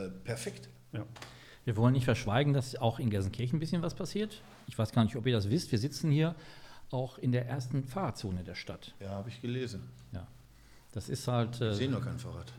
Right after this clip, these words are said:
Speaker 3: na, es fahren nicht so viele Fahrrad, aber es sind jetzt rund, rings ums Quartier ein paar Schilder aufgestellt. Ein blaues Schild mit einem Fahrrad drauf.
Speaker 2: Michael, hier passiert ein bisschen Stückwerk. Äh, es wird hier was gemacht, da was gema-, gemacht. Ückendorf ist, ähm, vielleicht vorbildlich, kann sein, finde ich schön.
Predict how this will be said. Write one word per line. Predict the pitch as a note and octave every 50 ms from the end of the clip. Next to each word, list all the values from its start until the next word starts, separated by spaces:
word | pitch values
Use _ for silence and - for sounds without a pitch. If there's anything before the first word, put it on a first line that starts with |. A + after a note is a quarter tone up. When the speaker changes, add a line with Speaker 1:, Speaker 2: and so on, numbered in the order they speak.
| - - A#3+
Speaker 3:
na, | A3 G3 A3 A#3+ -
es | E3+ -
fahren | - - F#3 E3+
nicht | D3 A#2
so | - G#2
viele | - A2 F#2+ F#2
Fahrrad, | - - A#2 D3 F3 -
aber | F3 C#3
es | A#2
sind | - D#3+ D3+
jetzt | D3+ D3 - B2
rund, | C#3 D#3+ F#3 F3 - - -
rings | D3 F3 G3+ - -
ums | E3+ D3 -
Quartier | - E3+ D3+ - - C#3+ D3+ F#3 F#3+
ein | E3+ D3+
paar | - D#3+
Schilder | - - G#3+ F#3 C3+ G#2+
aufgestellt. | G2+ G2 G2 - - - - A#2+ C3 E3 G#3+ - - - - - - - - - - - - - - - - - - -
Ein | A#2 A2+ A2 G#2+ A2+ A2
blaues | B2 D3 F#3 G3
Schild | - - E3+ F3 F#3 F3+ - -
mit | D#3+ -
einem | - D3 D3 C#3
Fahrrad | - D#3 C3+ F#2+ - - -
drauf. | D#2+ - - - - - - - - - - - -
Speaker 2:
Michael, | C3+ A#2 A#2+ C3+ B2 A#2
hier | A#2 C#3 C#3
passiert | C#3 C#3 C3 - D3+ D#3 D#3
ein | D3
bisschen | C#3+ B2 C3+
Stückwerk. | B2+ - F3+ F3+ - - F3 E3+ E3+ E3+ - - - -
Äh, | C#3 C3+ C3+ C#3 C3 C3+ C3+ C3
es | - -
wird | C#3+ C#3 C3
hier | - D#3+ D#3+
was | D#3 D3 D#3
gemacht, | - D3+ D3+ C#3 A#2+ B2+
da | C3 C3
was | C#3 C#3+ C#3 - -
gema-, | C#3 C#3+ C#3+ C#3 C#3+ C#3 C#3+ C#3 C#3 - -
gemacht. | C3 C3+ C3 C#3 C#3 C3+ - -
Ückendorf | C3 C3+ C3+ C3 B2+ C3 C3+ C3+ C3+
ist, | - C#3 A#2+ A#2 - - - - -
ähm, | - B2 A#2+ A#2 A#2 B2 B2 - - - A#2+
vielleicht | - C#3 C3 B2 B2+
vorbildlich, | - D3+ D#3 D#3 D#3 - - D3+ D3+ C3+ - -
kann | - C3 A#2+
sein, | A#2+ B2 C3+ C#3 D3 D3+ D3+ D3 C3+ B2+
finde | - - C3 B2+
ich | A2+
schön. | - C3+ C#3+ D#3 D#3 D#3+